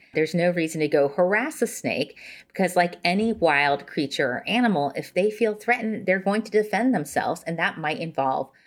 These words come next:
biting you and putting your health at risk. And I think you don't necessarily need to pull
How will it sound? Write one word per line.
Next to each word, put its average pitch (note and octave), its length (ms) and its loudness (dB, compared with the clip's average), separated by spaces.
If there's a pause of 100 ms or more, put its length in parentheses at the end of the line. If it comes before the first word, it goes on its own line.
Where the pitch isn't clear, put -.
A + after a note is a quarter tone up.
(280)
biting D#3 400 2
you C3 300 4
and C3 160 -2
putting C3+ 300 0
your C3 180 0
health A#2+ 300 -4
at - 220 -6
risk. - 460 -6 (400)
And F#3 100 2
I E3+ 80 2
think F3+ 380 -4 (320)
you F3+ 100 0
don't F#3 180 2
necessarily E3+ 460 -2
need D3+ 120 -4
to C#3+ 100 2
pull - 280 -2